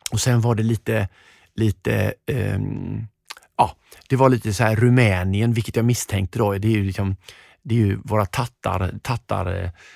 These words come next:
eller resande, resande generna. Men sen var det faktiskt tolv procent balt. Och det var, eh, oväntat faktiskt. Eh,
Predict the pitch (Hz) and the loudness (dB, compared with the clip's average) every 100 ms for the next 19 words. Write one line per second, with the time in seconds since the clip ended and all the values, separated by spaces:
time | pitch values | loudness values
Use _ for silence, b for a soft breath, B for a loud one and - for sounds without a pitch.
0 | B - 98 - 107 104 107 117 90 98 | B -10 -8 -4 0 2 4 4 2 -2
1 | 90 92 95 87 101 120 101 - 90 92 | -4 -2 -4 -6 -4 0 -2 -2 -4 -2
2 | 95 82 87 107 117 _ B B B B | -2 -2 -2 -4 -6 _ B B B B
3 | B - - 135 160 135 104 98 - - | B -4 2 4 4 4 0 -2 -4 0
4 | 131 104 95 120 - 110 95 - - _ | 0 0 -4 -6 -2 -2 -2 -6 -20 _
5 | - 104 92 131 151 98 - - - _ | -10 -4 2 2 2 -4 -8 -20 -20 _
6 | B B B B B B B B B - | B B B B B B B B B -6
7 | 104 151 156 120 107 92 87 - _ _ | 0 4 6 6 4 2 -2 -6 _ _
8 | - 107 101 87 87 92 85 80 82 - | -4 -2 -2 -2 -2 -4 -4 -6 -6 2
9 | 165 104 95 85 143 156 - - 110 - | 2 2 -2 -4 -4 -4 -8 -8 -8 -6
10 | 80 - - - _ _ - 104 104 107 | -10 -10 -12 -16 _ _ -4 -2 -2 -2
11 | 107 107 104 | -2 -4 -6